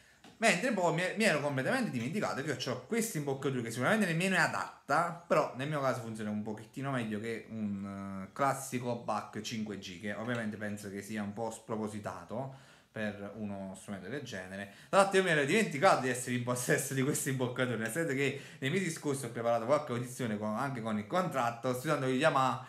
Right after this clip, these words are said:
poi un giorno sono andato nell'armadio, ho visto sto, che, che ci sta qua? Ho visto sto scatola, c'era cinque G dentro, ho detto: "Ma no, <laughs> porca miseria." E infatti lo sto utilizzando anche sul Eufonio, che è appena stretto del pistone B N D S, così in banda, bello, senza pretese.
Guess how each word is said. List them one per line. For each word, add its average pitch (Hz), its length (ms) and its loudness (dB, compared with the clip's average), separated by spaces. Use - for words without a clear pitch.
poi 151 140 0
un 139 80 0
giorno 151 160 2
sono 131 140 0
andato 151 200 0
nell'armadio, 120 540 0
ho - 20 -2
visto 104 180 -6
sto, 113 300 -8
che, 147 140 -10
che - 120 -8
ci - 100 -10
sta - 180 -14
qua? 98 160 -10
Ho - 20 -6
visto 123 200 -6
sto 131 140 -6
scatola, 90 460 -4
c'era 95 180 -10
cinque 123 340 -4
G 113 200 -4
dentro, 98 240 -4
ho - 20 -6
detto: - 160 -16
"Ma 92 140 -8
no, 139 640 -6
<laughs> - 80 -20
porca 139 380 2
miseria." 107 400 -2
E 175 100 0
infatti 143 280 2
lo 127 100 -2
sto 127 260 -6
utilizzando 120 440 -2
anche 143 220 -2
sul 127 320 -2
Eufonio, 110 560 -2
che 113 80 -8
è - 20 -6
appena 95 320 -10
stretto 95 320 -12
del 92 120 -12
pistone 98 300 -10
B 101 120 -6
N 101 60 -6
D 95 100 -8
S, 92 160 -14
così 95 140 -10
in 98 120 -8
banda, 98 320 -8
bello, 92 240 -10
senza 95 300 -10
pretese. 160 720 -8